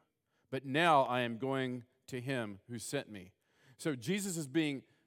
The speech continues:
very, very clear about some things that he had not spoken to them about earlier in his ministry. And so he's particularly speaking to what he's talked about as far as the persecution that was coming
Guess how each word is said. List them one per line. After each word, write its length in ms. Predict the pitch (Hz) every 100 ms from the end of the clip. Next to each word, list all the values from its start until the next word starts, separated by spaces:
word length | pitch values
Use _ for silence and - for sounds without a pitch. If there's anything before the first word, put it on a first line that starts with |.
| -
very, 340 | 127 202 277 220
very 260 | 196 202
clear 640 | - - 196 147 110 117 139
about 320 | 139 143 143
some 160 | 165 127
things 260 | 147 139
that 120 | 131
he 80 | 139
had 120 | 147
not 280 | 135 165 165 - _ _
spoken 500 | - - 180 175 147
to 120 | 147
them 260 | 120 110 110
about 380 | 104 113 107 - _ _ _
earlier 340 | 165 165 156 143
in 160 | 135
his 140 | 131 107
ministry. 580 | 135 135 120 107 87 - _ _ _ _ _ _
And 180 | - 135
so 140 | - 147
he's 140 | 131
particularly 560 | - 139 226 226 202 175
speaking 460 | - 185 165 156
to 240 | 135 156 135
what 160 | 143
he's 100 | 131
talked 240 | - 143 147
about 180 | 135
as 100 | 120
far 260 | - 135 123
as 160 | 113 - _ _ -
the 80 | 127
persecution 1000 | - 190 180 156 - 185 185 190 175 156 160 -
that 120 | 117
was 140 | 127
coming 580 | - 170 180 185 180 180